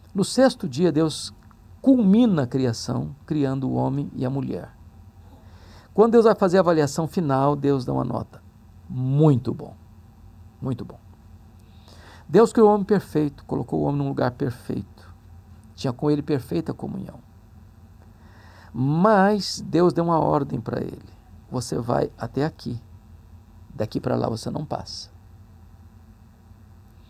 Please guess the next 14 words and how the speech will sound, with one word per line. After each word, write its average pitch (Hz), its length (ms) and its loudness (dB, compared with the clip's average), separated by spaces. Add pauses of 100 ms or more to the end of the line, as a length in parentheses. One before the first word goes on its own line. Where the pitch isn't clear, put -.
(480)
O 120 100 0
homem 165 200 4
resolveu 185 400 4
desobedecer - 800 -6
e 117 40 -2
rebelar-se 123 640 -2
contra - 320 -12
Deus. - 460 -20 (1040)
Aí 202 240 4
entrou 220 420 4
o 190 40 -6
pecado 170 440 -2
no 170 120 -2
mundo. 151 420 -8